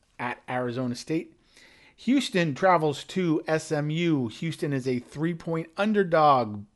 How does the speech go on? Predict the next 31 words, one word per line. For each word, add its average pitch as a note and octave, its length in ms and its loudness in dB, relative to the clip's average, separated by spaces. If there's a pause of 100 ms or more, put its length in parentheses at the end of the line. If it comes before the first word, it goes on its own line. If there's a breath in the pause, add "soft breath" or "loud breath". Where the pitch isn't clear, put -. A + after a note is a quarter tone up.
but F3 360 0 (800 loud breath)
they A#2+ 140 -6
are A#2+ 100 -2
going B2 140 -2
to B2 60 0
keep E3 320 -6
that D3+ 260 2
within E3+ 580 -2
three F3+ 240 -2
points F3 380 -4
or D3 80 -4
maybe C#3 300 -4
even C3+ 360 -4
win A#2+ 200 -2
the A2 60 -4
game. D3 500 -4 (840 loud breath)
And D3+ 560 0
Texas F#3+ 440 -2
A E3 180 0
and D3+ 100 -2
M C#3 320 0
hosts D3 440 -4
Florida. F3+ 840 2 (760 soft breath)
Uh, A2 480 -4 (680)
I C3+ 180 2
struggled F3+ 720 2
finding E3+ 360 2
a D#3 60 0
twelfth D#3+ 400 0
game, D#3+ 360 2
and B2 120 -2